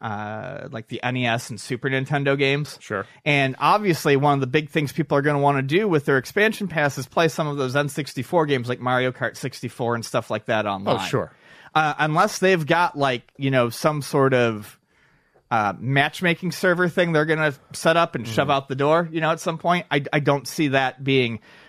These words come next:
Speaker 1: worth it. It's, and, and I'm, I, it, it just seems kinda silly. Uh, now
Speaker 2: So you're getting the library of N sixty-four games and Sega Genesis games we talked about.
Speaker 1: Yes.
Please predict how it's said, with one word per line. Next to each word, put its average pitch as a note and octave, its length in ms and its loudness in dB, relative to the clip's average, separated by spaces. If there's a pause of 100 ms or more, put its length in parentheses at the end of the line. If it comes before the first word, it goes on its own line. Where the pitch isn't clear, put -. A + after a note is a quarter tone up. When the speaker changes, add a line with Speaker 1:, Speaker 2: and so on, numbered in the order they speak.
(100)
Speaker 1:
worth C3 280 0
it. - 200 -10
It's, - 340 -2 (480)
and, A#3+ 120 -6 (120)
and F#3+ 120 -2
I'm, F3 200 -2 (1000)
I, D#3 140 0 (360)
it, D3 160 -6
it D#3 140 -2
just E3 200 0
seems D#3 300 2
kinda D3 240 -2
silly. B2+ 380 -2 (420)
Uh, E3 440 4
now D#3+ 400 2
Speaker 2:
So C3+ 100 -14
you're D#3 80 0
getting E3 140 4
the D3+ 80 4
library F3 420 4
of D3 80 0
N C#3 140 2
sixty-four B2 640 -2
games G#2+ 360 -4
and A2+ 180 -8
Sega A2+ 280 -4
Genesis G#2 260 -6
games G2+ 220 -8
we G2 80 -10
talked F#2+ 320 -8
about. F2 240 -8
Speaker 1:
Yes. - 280 -10